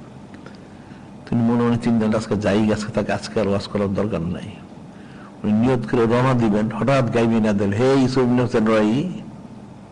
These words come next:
তুমি না তোমার শাখার সাথে ওয়াদা দিছ, তুমি ওয়াজ করবে, যাও কোথায়?" উনি তাড়াতাড়ি আবার যে পশ্চিম মুখে আবার উনি কেমন কিবলা মুখে আবার ওয়াজ শুরু করে দিলেন।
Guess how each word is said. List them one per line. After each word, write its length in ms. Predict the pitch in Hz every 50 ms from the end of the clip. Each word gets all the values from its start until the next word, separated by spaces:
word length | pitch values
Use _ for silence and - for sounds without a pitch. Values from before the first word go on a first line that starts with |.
| - - - - - - - - -
তুমি 160 | - 120 123
না 100 | 131 131
তোমার 200 | 123 127 120 120
শাখার 300 | - - - 107 110 123
সাথে 180 | 120 127 123 127
ওয়াদা 240 | 117 110 113 117 123
দিছ, 220 | 123 127 120 - - - - - 135 131 135 - - - - - - - - - - - - - - - - - - - - - - -
তুমি 160 | 113 107 107
ওয়াজ 180 | 107 113 110 -
করবে, 360 | - 123 120 120 127 135 - - - - - - - -
যাও 240 | 101 107 107 120
কোথায়?" 380 | 117 117 - - 98 90 90 92 - - - - - - - - - - - - - - - - - - - -
উনি 140 | 104 104
তাড়াতাড়ি 440 | 101 - 131 123 131 123 117 117 113
আবার 240 | 120 117 113 110 104
যে 300 | 107 113 117 135 156 156 - - - - - - - - - - - - - - - - - -
পশ্চিম 300 | - 120 110 - - 123
মুখে 340 | 113 113 110 104 - 127 113
আবার 220 | 104 107 110 101 101
উনি 180 | 104 101 104
কেমন 280 | 104 120 113 113 120 120
কিবলা 300 | 120 - 120 120 123 123
মুখে 260 | 117 110 107 123 113
আবার 140 | 104 107 101
ওয়াজ 120 | 101 101
শুরু 220 | - - 113 101 95
করে 180 | 92 92 95
দিলেন। 300 | 87 87 87 85 - -